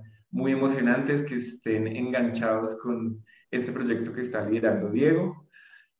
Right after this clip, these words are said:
Y lo que quedan son historias. Créanme que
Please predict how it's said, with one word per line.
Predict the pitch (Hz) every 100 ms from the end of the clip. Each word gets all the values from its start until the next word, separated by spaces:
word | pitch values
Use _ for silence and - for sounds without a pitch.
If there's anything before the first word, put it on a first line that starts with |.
| _ _
Y | - 113 110
lo | 107 104
que | -
quedan | 95 104 113
son | 143
historias. | 147 - 131 98 -
Créanme | - 113 113 120 -
que | - 117